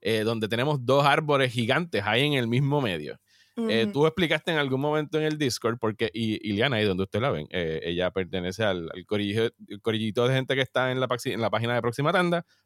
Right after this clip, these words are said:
Speaker 1: hablando en el Discord todo el tiempo de estas nerdeades, eh,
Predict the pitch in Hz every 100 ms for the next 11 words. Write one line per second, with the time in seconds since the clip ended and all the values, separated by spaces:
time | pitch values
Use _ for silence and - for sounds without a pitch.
0 | - 92 90 110 123 120 127 - 123 -
1 | 117 117 110 117 120 117 104 113 120 113
2 | 104 120 123 107 123 - 95 95 90 87